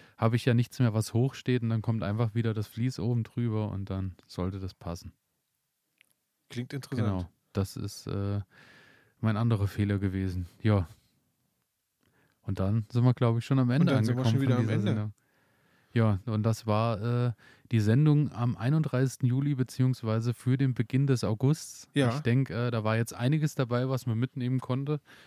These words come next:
Speaker 1: Und wir hoffen auch, dass jeder von Ihnen, von euch was mit nach Hause nehmen
Speaker 2: Ja.
Speaker 1: konnte.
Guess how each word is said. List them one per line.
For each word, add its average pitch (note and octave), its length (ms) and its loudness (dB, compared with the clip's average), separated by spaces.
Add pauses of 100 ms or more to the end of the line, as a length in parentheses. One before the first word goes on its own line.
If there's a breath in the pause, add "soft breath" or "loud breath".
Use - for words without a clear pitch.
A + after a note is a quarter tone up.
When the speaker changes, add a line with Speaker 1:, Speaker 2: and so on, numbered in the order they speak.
(160 loud breath)
Speaker 1:
Und A#2+ 160 0
wir A2 120 4
hoffen D#3+ 260 4
auch, A2+ 180 0
dass - 240 -4
jeder A#2 260 -2
von G#2+ 580 -4
Ihnen, B2+ 340 -2
von G#2 300 -4
euch A#2+ 420 -2
was A2+ 220 -6
mit A#2 200 -4
nach G#2+ 140 -4
Hause B2+ 260 0
nehmen B2+ 200 0
Speaker 2:
Ja. B2+ 100 2
Speaker 1:
konnte. C#3 300 0